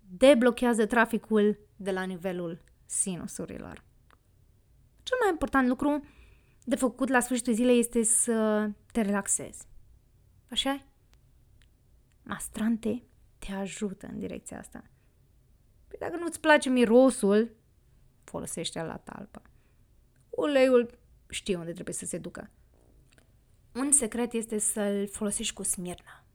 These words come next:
în părți egale. Adică, două picături mastrante, două picături smirnă. Pune-l local, în afară de ochi și urechi. Te calmezi,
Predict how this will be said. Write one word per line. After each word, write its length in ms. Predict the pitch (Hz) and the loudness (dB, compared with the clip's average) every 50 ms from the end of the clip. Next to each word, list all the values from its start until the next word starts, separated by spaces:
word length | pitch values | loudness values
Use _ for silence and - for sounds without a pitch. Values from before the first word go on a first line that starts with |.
| _ _ | _ _
în 120 | 208 185 | -18 -14
părți 300 | 175 - 196 - - - | -10 -10 -10 -10 -10 -12
egale. 380 | 170 - 190 165 175 - - _ _ _ _ _ _ _ _ _ _ _ _ | -14 -12 -14 -16 -16 -20 -20 _ _ _ _ _ _ _ _ _ _ _ _
Adică, 400 | _ 226 220 220 - - _ - _ _ _ _ _ _ _ _ | _ -6 -6 -6 -12 -20 _ -20 _ _ _ _ _ _ _ _
două 300 | _ 208 - 240 208 196 | _ -2 2 2 2 2
picături 400 | 196 - 190 - 196 180 - 214 | 0 -4 -8 -8 -8 -8 -6 -6
mastrante, 520 | 220 226 262 247 - 349 330 285 262 - 247 | -6 -6 -6 -8 -10 -10 -10 -8 -8 -8 -8
două 240 | 214 240 220 214 208 | -8 -6 -8 -8 -6
picături 440 | - 208 - 208 - - - - | -8 -8 -10 -10 -14 -16 -14 -12
smirnă. 380 | - - - 113 - - - - - _ _ _ _ _ _ _ _ _ _ _ _ _ _ _ _ _ _ _ _ _ _ _ | -12 -12 -12 -14 -16 -18 -20 -20 -20 _ _ _ _ _ _ _ _ _ _ _ _ _ _ _ _ _ _ _ _ _ _ _
Pune-l 440 | _ - 339 311 311 302 285 277 254 | _ -4 -2 0 2 2 2 2 2
local, 580 | 247 247 247 - 214 202 208 233 262 269 - - - - - _ _ _ _ _ - | 0 0 0 0 0 2 2 0 -2 -2 -6 -12 -20 -20 -20 _ _ _ _ _ -14
în 240 | - 214 202 196 190 | -12 -10 -8 -4 -2
afară 260 | 196 196 - 202 208 | -2 0 2 2 2
de 100 | 202 190 | 4 2
ochi 200 | 202 196 202 196 | 2 2 2 0
și 200 | - - - - | -2 -6 -6 -6
urechi. 540 | 202 180 180 180 - - 156 - - - - _ _ _ _ _ _ _ _ _ _ _ _ _ _ _ _ _ _ _ _ _ _ _ _ _ _ _ _ _ _ _ _ _ _ _ | -6 -6 -6 -8 -8 -10 -12 -12 -14 -20 -20 _ _ _ _ _ _ _ _ _ _ _ _ _ _ _ _ _ _ _ _ _ _ _ _ _ _ _ _ _ _ _ _ _ _ _
Te 80 | - 233 | -14 -10
calmezi, 600 | - 247 240 233 226 226 220 220 214 - - - | -6 -4 -4 -4 -2 -4 -4 -4 -6 -6 -8 -10